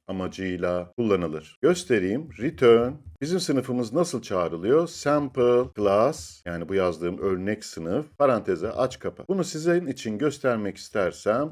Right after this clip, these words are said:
bir yazılımcıya diyoruz ki sen eğer sample class'tan bir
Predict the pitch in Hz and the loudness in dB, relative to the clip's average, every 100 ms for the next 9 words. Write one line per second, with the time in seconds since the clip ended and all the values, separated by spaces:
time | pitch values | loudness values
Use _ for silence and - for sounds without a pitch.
0 | - 185 143 107 107 101 95 95 98 143 | -2 2 4 4 0 -4 -2 0 0 2
1 | 135 95 - - 110 156 175 - 156 185 | 0 0 -8 -4 0 0 -2 -2 0 0
2 | - 123 101 90 - 127 160 - 110 90 | 4 6 6 2 -2 -2 0 0 2 2
3 | 76 - _ _ 101 92 - - 90 82 | 0 -12 _ _ 2 2 0 -2 -2 -4
4 | 76 - 98 90 - | -10 -6 -2 -2 -6